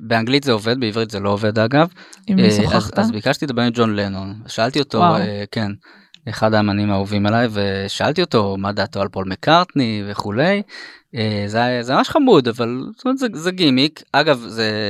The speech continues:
Speaker 1: זה מתחרה בכלי שנקרא Character A I, זו בעצם חברה שהוקמה על ידי יוצאי גוגל, ש-, שזה ממש, אה, הם פיתחו בעצם צ'טבוט, אה,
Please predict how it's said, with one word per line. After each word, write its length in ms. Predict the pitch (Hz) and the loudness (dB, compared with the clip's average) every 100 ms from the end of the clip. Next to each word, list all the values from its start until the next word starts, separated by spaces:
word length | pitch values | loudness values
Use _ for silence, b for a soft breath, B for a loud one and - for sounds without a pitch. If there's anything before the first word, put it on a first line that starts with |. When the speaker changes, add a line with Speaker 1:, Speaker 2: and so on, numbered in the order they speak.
| 101 101 - | -4 -6 -8
Speaker 1:
זה 140 | 107 | -4
מתחרה 380 | 107 - 110 127 147 | -4 -2 2 2 2
בכלי 540 | 147 123 107 101 120 | 2 2 0 -4 -6
שנקרא 360 | 123 123 107 113 - | -4 -2 2 2 2
Character 480 | 120 135 120 107 - | -2 -2 -4 -2 0
A 20 | |
I, 160 | 139 | 0
זו 140 | 104 98 | -2 -6
בעצם 460 | 104 - 123 110 104 | -10 -8 -6 -6 -8
חברה 380 | 107 98 117 | -10 -2 0
שהוקמה 260 | 127 - 113 | 0 -2 -4
על 80 | 110 | -4
ידי 140 | 107 | -4
יוצאי 280 | 104 - 117 | -4 0 -2
גוגל, 300 | 107 113 160 | 0 0 0
ש-, 100 | 135 110 110 - | 2 2 2 -2
שזה 240 | - 107 104 | -12 -8 -4
ממש, 320 | 117 139 - | -2 -2 -2
אה, 180 | 147 131 - B B B - | 0 -2 -4 B B B -4
הם 300 | 123 120 117 110 | 0 2 0 -4
פיתחו 280 | 113 139 | -4 0
בעצם 280 | 131 135 135 113 | 0 2 0 -2
צ'טבוט, 580 | - 143 151 147 _ | 0 0 2 -2 _
אה, 60 | - | -4